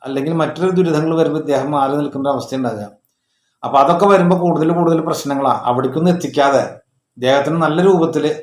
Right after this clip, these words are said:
ഒന്നാല് തലമുറകളായിട്ട് ആചരിക്കുക. അല്ലാത്ത പക്ഷം, ആ, ഉപാസകന്മാര് മരിച്ചു, നമുക്കതൊരു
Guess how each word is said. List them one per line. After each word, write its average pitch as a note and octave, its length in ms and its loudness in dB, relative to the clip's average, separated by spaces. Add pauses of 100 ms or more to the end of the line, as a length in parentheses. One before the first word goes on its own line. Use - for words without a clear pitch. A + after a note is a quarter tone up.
ഒന്നാല് C3 420 -2
തലമുറകളായിട്ട് C3+ 560 0
ആചരിക്കുക. A2 720 -4 (320)
അല്ലാത്ത B2+ 260 2
പക്ഷം, D#3+ 600 -2 (500)
ആ, C3+ 260 4
ഉപാസകന്മാര് D3+ 680 2
മരിച്ചു, E3 560 -2
നമുക്കതൊരു C3+ 460 -2